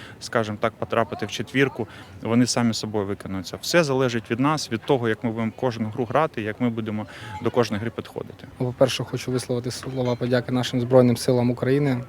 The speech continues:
Speaker 2: Е, завдяки їм ми граємо в футбол. Е, з приводу <laughs> експрес-аналізу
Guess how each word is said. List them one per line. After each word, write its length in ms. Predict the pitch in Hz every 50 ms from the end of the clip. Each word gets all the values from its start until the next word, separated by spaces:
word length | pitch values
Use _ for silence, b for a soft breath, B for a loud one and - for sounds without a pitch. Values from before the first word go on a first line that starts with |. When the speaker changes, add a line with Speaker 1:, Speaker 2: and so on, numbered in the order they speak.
| - - - - 131
Speaker 2:
Е, 180 | 123 120 120 117
завдяки 400 | 117 120 117 120 120 117 - 135
їм 200 | 123 123 131 135
ми 120 | 127 120
граємо 300 | 110 120 127 123 120 123
в 20 | 117
футбол. 440 | - - 131 127 127 127 123 117 - B B B B B B B B B B B B B 123
Е, 140 | 123 123
з 80 | 120 -
приводу 640 | - - 143 147 143 143 143 139 139 139 139 143 139 - - - -
<laughs> 200 | 143 120 - -
експрес-аналізу 960 | 139 - - - 135 135 127 - 135 131 135 143 143 139 127 120 120 120 120